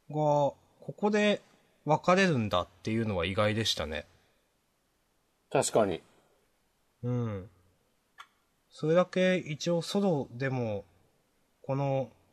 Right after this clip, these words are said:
Speaker 1: 柿崎さんですか。
Speaker 2: うん。
Speaker 1: リーダーの。自信がまあまああるんすかね。
Speaker 2: うん。なんだろうね、このさ、ちょっと考えた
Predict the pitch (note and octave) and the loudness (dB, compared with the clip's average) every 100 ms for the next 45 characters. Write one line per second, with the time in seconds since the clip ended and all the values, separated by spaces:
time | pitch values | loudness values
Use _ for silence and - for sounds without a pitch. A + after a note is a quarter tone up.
0 | _ - C#3+ - E3+ D3+ - A#2 G2 G2 | _ -14 -12 -2 0 0 -2 -6 -4 -8
1 | - E2 - - - _ _ _ - - | -6 -8 -8 -16 -20 _ _ _ -20 -20
2 | - _ _ - A#2+ F#2+ _ _ _ _ | -20 _ _ -6 -6 -6 _ _ _ _
3 | _ - - - - B2+ C3+ A2 G2+ F#2 | _ -18 -14 -10 -6 -4 -4 -4 -4 -6
4 | F2+ - - - - _ _ _ _ _ | -12 -18 -20 -20 -20 _ _ _ _ _
5 | _ _ C3+ C3 E3 E3+ E3 E3+ E3 C#3 | _ _ -4 -2 0 2 4 4 2 2
6 | D#3+ C#3+ - F#2 F2+ E2+ E2 _ _ _ | 0 -2 -4 -12 -12 -12 -16 _ _ _
7 | _ C3 G#2+ E2+ E2 _ _ F#3 G#3+ D#3+ | _ -10 -8 -8 -12 _ _ 4 6 8
8 | G#2 G2+ A2 D3 D3 - C3+ - G3+ C3 | 6 4 4 4 6 6 6 4 2 2
9 | - C#3+ C#3+ C#3+ C#3 - E2+ D2 | 4 6 8 6 6 4 4 4